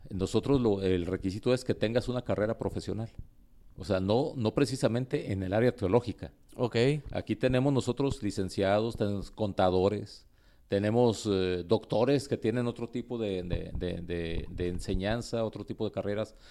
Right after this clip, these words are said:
Speaker 1: Tenemos psicólogos estudiando la, la, la maestría porque les interesa, eh, meterse todo esto. Entonces, eh, esos son así a grandes rasgos,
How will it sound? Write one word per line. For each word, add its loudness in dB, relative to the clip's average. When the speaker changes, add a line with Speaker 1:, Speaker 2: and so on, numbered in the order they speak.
Speaker 1:
Tenemos 2
psicólogos 4
estudiando -2
la, -2
la, -6
la -10
maestría -4
porque -2
les -4
interesa, -6
eh, -8
meterse -4
todo -4
esto. -14
Entonces, 4
eh, 4
esos -2
son 2
así 2
a 4
grandes 0
rasgos, -2